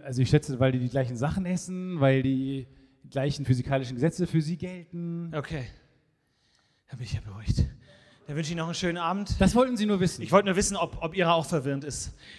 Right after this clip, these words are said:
Speaker 2: Wer auch immer die geschrieben hat.
Speaker 1: Ist Ihre Minibar auch leer? Das ist meine Frage.
Speaker 2: Ja, tatsächlich.
Speaker 1: Oh.
Speaker 2: Jetzt, wo Sie sagen.
Speaker 1: Komm, wir gehen zusammen in das andere Zimmer,
Speaker 2: Ja.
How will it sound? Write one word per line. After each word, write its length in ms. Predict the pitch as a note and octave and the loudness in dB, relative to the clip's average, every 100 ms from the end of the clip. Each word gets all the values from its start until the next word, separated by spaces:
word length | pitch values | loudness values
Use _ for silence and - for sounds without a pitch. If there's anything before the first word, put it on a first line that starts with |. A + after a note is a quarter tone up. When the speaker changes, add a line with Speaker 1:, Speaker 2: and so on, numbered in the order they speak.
| - | 0
Speaker 2:
Wer 160 | E3+ F3 | 4 6
auch 80 | G#3 | 4
immer 200 | A3+ G#3 | 2 2
die 120 | G#3 | 0
geschrieben 460 | F#3+ - G#3+ G3 D3+ | -4 -4 -2 0 0
hat. 180 | C#3+ | 0
Speaker 1:
Ist 220 | - F3 A3+ | 2 2 2
Ihre 200 | B3 A#3 | 4 4
Minibar 460 | G#3+ G#3+ F#3+ F3+ | 4 4 2 2
auch 160 | G#3+ D3 | 0 2
leer? 400 | C3 A#2 F#2+ G2+ - _ _ _ - | 2 0 -4 -12 -18 _ _ _ -6
Das 120 | C3+ | 0
ist 40 | |
meine 240 | D3 E3 C#3 | 4 6 6
Frage. 320 | A#2+ G#2+ - - - - - _ _ _ _ - _ _ - - - _ | 0 -8 0 0 0 -16 -20 _ _ _ _ -20 _ _ -20 -20 -20 _
Speaker 2:
Ja, 260 | - D#3+ F#3+ | -4 -2 0
tatsächlich. 600 | - - C3 - G2+ - - | -2 -2 -4 -6 -10 -12 -4
Speaker 1:
Oh. 200 | G3 F3+ B2 F#2+ - | -2 -2 -6 -12 -6
Speaker 2:
Jetzt, 200 | C#3+ - | -4 -2
wo 60 | D#3 | -2
Sie 100 | D3+ | -2
sagen. 480 | C#3+ E3+ E3+ B2 G#2 _ _ - | 2 2 2 -2 -12 _ _ 4
Speaker 1:
Komm, 240 | D#3+ F#3 | 6 6
wir 80 | D#3+ | 4
gehen 180 | D#3+ F#3+ | 6 4
zusammen 380 | F#3 D3+ F3 F3 | 4 4 4 4
in 80 | D#3 | 0
das 140 | D#3+ | -2
andere 320 | F#3+ F#3+ D#3+ | -2 2 4
Zimmer, 400 | D3+ C#3 A#2+ B2+ E3+ | 4 2 2 0 0
Speaker 2:
Ja. 260 | E3+ - | 0 -2